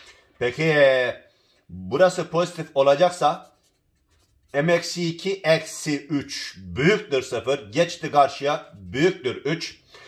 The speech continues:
Mutlak değerli eşitsizlik özelliklerini kullanabilirsiniz arkadaşlar. Ama ben çok oraya takılmıyorum.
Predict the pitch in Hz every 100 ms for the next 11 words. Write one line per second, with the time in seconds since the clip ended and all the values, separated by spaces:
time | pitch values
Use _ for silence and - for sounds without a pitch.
0 | - - - 123 143 165 185 - 175 160
1 | 180 160 156 170 160 160 156 196 - 151
2 | 151 147 143 143 139 135 131 135 135 139
3 | 139 135 151 170 180 170 165 170 175 170
4 | 175 175 160 160 139 143 - 151 147 139
5 | 147 151 131 123 151 156 170 175 175